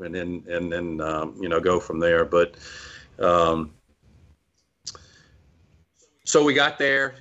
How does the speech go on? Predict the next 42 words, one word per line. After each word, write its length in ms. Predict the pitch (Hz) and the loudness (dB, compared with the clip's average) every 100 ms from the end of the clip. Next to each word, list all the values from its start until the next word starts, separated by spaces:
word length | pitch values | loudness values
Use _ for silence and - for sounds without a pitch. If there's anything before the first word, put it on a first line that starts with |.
| - | -14
you 100 | 120 | -10
know, 140 | 117 | -10
size 400 | - 131 127 123 | -6 -4 -4 -4
up 120 | 123 | -8
the 80 | 123 | -10
situation. 920 | - 127 127 110 113 113 110 104 104 | -16 -16 -14 -12 -12 -12 -16 -16 -14
Uh, 240 | 95 95 | -10 -10
Connor, 540 | 92 - 120 120 117 110 | -10 -6 -2 -2 -2 -2
as 200 | 98 - | -4 -4
y'all 200 | 101 98 | -6 -4
met, 340 | 101 101 101 | -2 -2 -4
Connor's 360 | - 107 104 92 | -4 -4 -4 -6
a 60 | |
certified 520 | 85 - 101 90 95 90 | -6 -4 -4 -2 -4 -4
<clears throat> 80 | |
drone, 420 | 95 98 117 107 95 | -6 -4 -4 -6 -10
um, 440 | 90 82 80 76 73 _ _ _ 82 | -8 -8 -8 -12 -18 _ _ _ -18
uh, 100 | 78 - | -16 -12
pilot. 420 | 85 85 87 85 _ _ _ _ _ 87 | -10 -8 -8 -10 _ _ _ _ _ -14
Uh, 140 | 82 | -12
so 180 | 87 104 | -8 -2
we 140 | 98 | 0
actually 320 | 95 95 - | 2 0 -6
brought 340 | 90 95 90 90 | -10 -4 -2 0
out 220 | 90 87 | 0 -2
a 40 | |
couple 340 | 85 101 - 87 | -4 -6 -4 -8
of 80 | - | -6
drones, 580 | 98 90 90 87 87 | -4 -4 -4 -6 -8
and 100 | 85 | -10
they, 200 | 87 101 107 | -8 -8 -4
they 200 | 101 110 | -2 0
were 140 | 110 | 0
actually 380 | 101 101 - 101 | 0 -2 -8 -10
doing 440 | 85 90 87 87 | -8 -8 -6 -8
water 340 | 85 95 104 92 | -4 0 0 -2
drops 500 | 87 82 82 82 - | -4 -4 -4 -6 -6
off 200 | 87 - | -6 -8
of 100 | 85 | -6
helicopters 1040 | 95 101 85 76 71 - 80 78 - - | -4 -4 -6 -8 -10 -14 -16 -16 -16 -18
and, 140 | 80 | -18
you 100 | 80 | -18